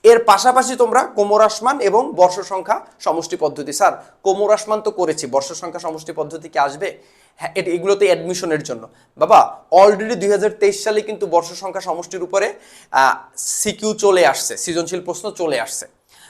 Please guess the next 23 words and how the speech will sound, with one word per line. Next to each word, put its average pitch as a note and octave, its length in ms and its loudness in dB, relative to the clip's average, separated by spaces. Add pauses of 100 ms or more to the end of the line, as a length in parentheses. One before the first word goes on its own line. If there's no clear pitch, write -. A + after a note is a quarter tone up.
(140)
তো C#3+ 320 0
এবার A3 320 6
তোমাদের G#3 380 2
আসার E3+ 320 2
পসিবিলিটিস E3 600 -6
কিন্তু D#3 220 -10
আছে। - 400 -4 (500)
আমি E3 140 -8
already F3+ 420 2
সৃজনশীলটা G3 560 -6
সলভ F#3 380 2
করে G3+ 180 2
দিছি, D#3+ 200 -4
একটা D3+ 240 0
বোর্ডেই G3+ 300 2
আসছে, E3+ 240 -2
আমি F3+ 140 -4
সৃজনশীলটা E3+ 520 -6
সলভ D#3+ 280 -2
করে F3+ 140 -6
দিছি F#3 140 -10
কিছুদিন G#3 400 -4
আগেই, C#3+ 340 0